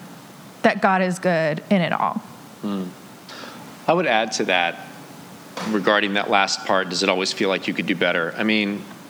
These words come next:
Speaker 2: nobody in this room is perfect. Um, you could take Mother Teresa, the current pope, you know,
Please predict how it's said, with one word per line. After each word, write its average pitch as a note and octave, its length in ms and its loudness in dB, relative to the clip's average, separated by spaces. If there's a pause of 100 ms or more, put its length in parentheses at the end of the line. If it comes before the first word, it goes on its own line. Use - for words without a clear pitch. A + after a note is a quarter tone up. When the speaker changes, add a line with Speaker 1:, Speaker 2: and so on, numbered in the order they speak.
(160)
Speaker 2:
nobody A#2+ 400 4
in A2 60 4
this G#2+ 240 2
room G#2 160 4
is F#2+ 100 0
perfect. A2+ 540 0 (120)
Um, E2+ 400 0 (440)
you G2 160 2
could G2 160 -2
take F#2+ 260 2
Mother G#2 300 2
Teresa, A#2 920 2
the F#2+ 100 0
current G2+ 460 -2
pope, A#2+ 400 2 (580)
you G2+ 100 2
know, G2 380 2